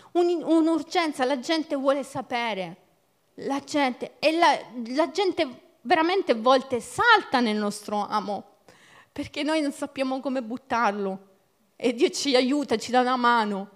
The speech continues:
veramente. Ed la nostra, il nostro, mm,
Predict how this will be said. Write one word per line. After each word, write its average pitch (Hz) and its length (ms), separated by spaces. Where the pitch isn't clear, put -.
veramente. 226 840
Ed 247 160
la 247 240
nostra, 262 560
il 254 140
nostro, 254 680
mm, 240 120